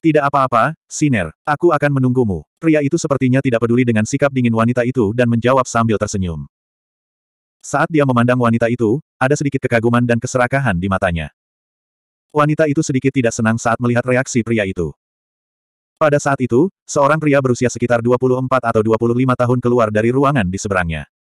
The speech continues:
Dia mengenakan pakaian rapi yang memberikan kesan bersih dan rapi. "Zan Gang, apa yang kamu lakukan di sini?" "Siner, ikut aku.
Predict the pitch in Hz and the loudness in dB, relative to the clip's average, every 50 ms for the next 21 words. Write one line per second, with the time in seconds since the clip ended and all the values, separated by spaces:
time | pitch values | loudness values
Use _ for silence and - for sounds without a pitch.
0 | _ _ _ - 147 151 151 160 175 170 160 139 127 120 135 135 135 131 120 127 | _ _ _ -10 -4 0 0 2 2 2 0 0 0 0 0 0 0 0 0 2
1 | 120 117 117 120 117 113 123 123 139 147 139 123 113 104 107 110 117 120 117 113 | 0 2 2 0 0 0 0 0 0 0 2 2 2 0 0 0 0 0 0 -2
2 | 139 - 139 131 127 135 147 - - 143 104 98 104 101 98 98 90 92 87 78 | -2 -2 -2 0 0 -2 -2 -2 -2 -2 0 0 0 0 0 -2 -2 -2 -6 -8
3 | 73 _ _ _ _ _ _ _ _ _ _ _ _ _ _ - - 156 165 170 | -10 _ _ _ _ _ _ _ _ _ _ _ _ _ _ -6 -2 0 0 2
4 | 160 123 104 95 98 165 104 - _ _ _ - 151 151 - 180 180 165 151 135 | 2 2 2 2 0 -2 -6 -10 _ _ _ -2 0 2 2 2 2 2 2 0
5 | 135 127 127 123 120 120 - 143 - 147 131 120 113 110 - 117 101 90 80 76 | 0 0 2 2 0 0 0 0 0 2 2 0 0 -2 -2 -2 -2 -2 -4 -6
6 | - _ _ _ _ - - 151 147 127 113 110 120 147 170 - _ _ _ - | -10 _ _ _ _ -6 -2 0 2 2 2 2 0 -2 -6 -12 _ _ _ 0
7 | 160 170 - 202 - 143 123 - 101 85 71 | 0 2 2 0 0 -2 -2 -2 -4 -4 -6